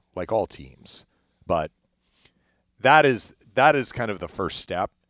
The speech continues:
because they can't go to work in the offensive zone if they can't come out of their own end. And you're fueling the other team's attack.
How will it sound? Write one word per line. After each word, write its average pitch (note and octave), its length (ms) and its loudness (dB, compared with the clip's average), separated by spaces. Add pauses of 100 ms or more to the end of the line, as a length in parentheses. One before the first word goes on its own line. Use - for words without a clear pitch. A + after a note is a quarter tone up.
(200)
because G#2+ 260 -2
they A2 140 -4
can't C3 340 -6
go B2 160 4
to D3 80 0
work G2+ 220 -2
in F2+ 80 -8
the F2 80 -8
offensive F2 500 -6
zone F2+ 220 -6
if D#2+ 60 -20
they E2 100 -14
can't G#2+ 260 -10
come F2+ 140 -8
out F2+ 120 -4
of E2 60 -10
their D#2+ 160 -8
own D#2 120 -10
end. D#2 420 -14 (1600)
And G2 140 -6
you're F2 100 -4
fueling G2 480 -6
the E2 140 -8
other D#2+ 160 -6
team's D2+ 360 -14
attack. - 600 -20